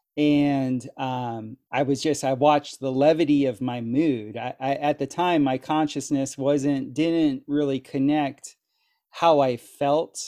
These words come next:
physically with how my consciousness was perceiving the world.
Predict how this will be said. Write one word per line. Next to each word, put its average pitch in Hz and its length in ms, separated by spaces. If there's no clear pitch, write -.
physically 190 1000
with 143 580
how 147 300
my 135 240
consciousness 143 800
was 127 140
perceiving 131 600
the 110 80
world. 117 420